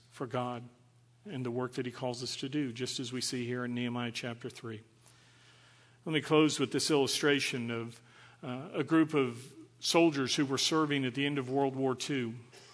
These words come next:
They were stationed in a small village in Europe that had been decimated by the war, and as they were there, they decided to try to help the villagers rebuild their town.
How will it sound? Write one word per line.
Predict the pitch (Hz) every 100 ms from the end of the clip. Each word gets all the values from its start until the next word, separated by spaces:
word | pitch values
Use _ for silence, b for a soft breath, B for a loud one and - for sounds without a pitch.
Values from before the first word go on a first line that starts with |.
| B B B -
They | 139
were | 139 135
stationed | - 165 156 160 143
in | 135
a |
small | - 156 147 151
village | 147 147 151 131
in | 127 127
Europe | 135 139 139 135
that | 127
had | 120 120
been | 123 117
decimated | 135 135 143 131 131 135
by | 127
the | 123
war, | 120 131 139 135 135
and | 110 107 B B B B
as | 135
they | 127 147
were | 143
there, | 139 147 156
they | 143 135
decided | 135 - 143 147 147 143
to | - 131
try | 120 147 139
to | 120
help | 139 127
the | 135
villagers | 135 147 139 135 131 117
rebuild | 135 139 139 139 135
their | 123
town. | 123 139 139 123 107